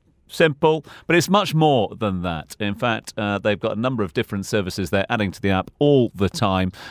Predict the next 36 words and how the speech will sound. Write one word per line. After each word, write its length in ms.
uh, 240
and 520
are 60
looking 440
to 180
scale 580
their 240
business. 580
Uh, 240
Ishrath 340
was 360
good 160
to 40
come 180
in 200
to 180
reflect 380
on 180
the 380
growth 300
of 80
the 40
business 340
over 140
the 80
last 220
couple 280
of 80
years, 280
but 120
also 280
bring 180
us 100
up 140
to 80
date 220